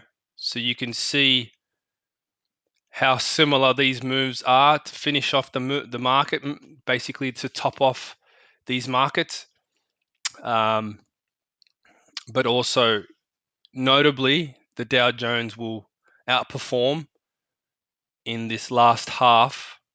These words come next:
of, um, the move, the final stages.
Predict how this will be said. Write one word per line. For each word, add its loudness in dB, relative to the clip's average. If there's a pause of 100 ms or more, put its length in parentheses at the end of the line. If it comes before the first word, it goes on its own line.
(1080)
of, -2
um, -6 (480)
the -8
move, -4 (1080)
the -6
final 4
stages. -2